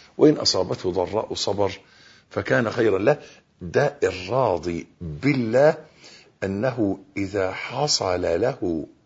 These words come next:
رضا الله عنه امتلأ قلبه فرحا بالله، فقرت عينه بالله، يبقى وجد الله،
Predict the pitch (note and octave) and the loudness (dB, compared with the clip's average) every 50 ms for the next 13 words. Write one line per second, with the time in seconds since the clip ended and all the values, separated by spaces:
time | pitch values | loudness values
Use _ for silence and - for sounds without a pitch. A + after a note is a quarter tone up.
0 | _ _ _ - G2 A#2 B2 A2+ A2 G2+ F#2 F#2 F#2 A2 A#2 G#2+ G2 G2 F2+ E2 | _ _ _ -4 0 0 2 4 2 2 2 2 4 4 4 4 2 0 -2 -2
1 | F#2+ G#2+ G2+ F#2 D#2+ F2+ G2+ G2 - - - _ _ _ _ _ _ _ _ _ | -2 -2 -2 -2 0 0 0 0 -2 -6 -14 _ _ _ _ _ _ _ _ _
2 | _ _ _ _ _ _ _ _ _ _ _ _ - - - - - _ G#2 F#2+ | _ _ _ _ _ _ _ _ _ _ _ _ -20 -20 -20 -20 -12 _ -6 -6
3 | F2+ - - C3+ C#3 D#3 C3 - F#2 - - G2 F2+ F2 - C3 A#2+ A2 F#2+ - | -4 -2 0 0 2 2 2 0 0 -2 -2 -4 -4 -4 -4 -2 -2 0 -2 0
4 | - A2 G#2+ G#2 - - - D#2+ D2+ C#2 D#2 C#2 B1+ B1+ - - _ _ _ _ | 0 2 2 2 0 -2 -6 -10 -10 -10 -10 -10 -10 -12 -12 -16 _ _ _ _
5 | _ _ _ _ _ _ _ _ _ _ _ _ _ _ - - G2+ - - - | _ _ _ _ _ _ _ _ _ _ _ _ _ _ -12 -10 -8 -6 -4 -4
6 | C#3+ B2+ G#2+ G2 G2+ F#2+ - - E2+ F#2 F2+ F2+ F#2 A2 G#2+ - - D2+ D2+ D#2 | -4 -4 -6 -6 -8 -8 -8 -10 -10 -10 -8 -8 -8 -8 -8 -8 -10 -10 -8 -8
7 | D2 C#2 C#2 - - - - - - - G#2 G#2+ - - B2 A2+ A#2 C3+ D3+ D3+ | -8 -8 -10 -12 -16 -20 -20 -20 -10 -8 -8 -6 -4 -4 -4 -4 -2 -2 -2 -2
8 | - C3+ B2 A#2 A2+ G#2+ G2+ G2 F#2+ G2+ F2+ E2 | -2 -4 -4 -4 -4 -6 -6 -4 -4 -4 -4 -4